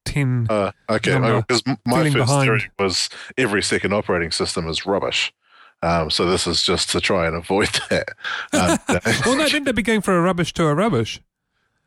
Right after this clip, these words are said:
Speaker 2: Uh, no, Windows eight, you could argue, is, no,
Speaker 1: No, that
Speaker 2: that's
Speaker 1: was the rubbish one. Seven
Speaker 2: Yeah.
Speaker 1: was good.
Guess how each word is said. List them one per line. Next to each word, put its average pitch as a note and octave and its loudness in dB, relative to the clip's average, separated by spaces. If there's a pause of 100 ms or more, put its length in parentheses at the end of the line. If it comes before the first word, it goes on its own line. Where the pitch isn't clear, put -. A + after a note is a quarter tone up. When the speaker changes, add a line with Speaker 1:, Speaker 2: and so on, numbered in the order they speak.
(320)
Speaker 2:
Uh, B2 2
no, D#3+ 2
Windows C#3+ 2
eight, B2 2
you A#2 0
could G#2+ 0
argue, G2 0
is, - -6
no, - 0
Speaker 1:
No, G3 4
that G#3 2
Speaker 2:
that's C4+ 2
Speaker 1:
was B3+ -2
the F#3+ 0
rubbish A3+ 0
one. C3+ 2
Seven A#3+ 0
Speaker 2:
Yeah. F#3 2
Speaker 1:
was C#3+ 0
good. C3+ -2